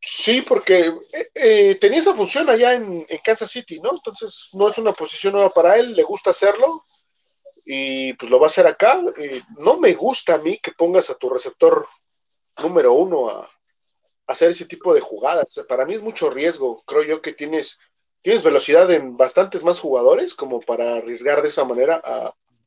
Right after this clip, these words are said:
pues a tu estrella, porque realmente es tu estrella la ofensiva.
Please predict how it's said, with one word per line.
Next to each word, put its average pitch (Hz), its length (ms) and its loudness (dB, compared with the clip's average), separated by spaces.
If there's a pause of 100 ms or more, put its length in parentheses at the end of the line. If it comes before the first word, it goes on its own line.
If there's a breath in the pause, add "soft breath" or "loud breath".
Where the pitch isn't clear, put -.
(500)
pues 131 160 -4
a 143 80 -4
tu 160 80 2
estrella, 254 400 2
porque 170 240 -4
realmente 202 380 0
es 214 80 -6
tu - 60 -10
estrella 175 300 2
la 151 80 2
ofensiva. 127 460 -8